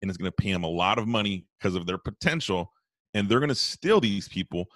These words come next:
It's not necessarily the money, it's what they believe. It's the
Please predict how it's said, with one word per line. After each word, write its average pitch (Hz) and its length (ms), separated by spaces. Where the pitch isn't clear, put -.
It's 98 360
not 147 280
necessarily 143 560
the 95 80
money, 127 400
it's 92 160
what 98 340
they 107 80
believe. 87 500
It's - 160
the 87 120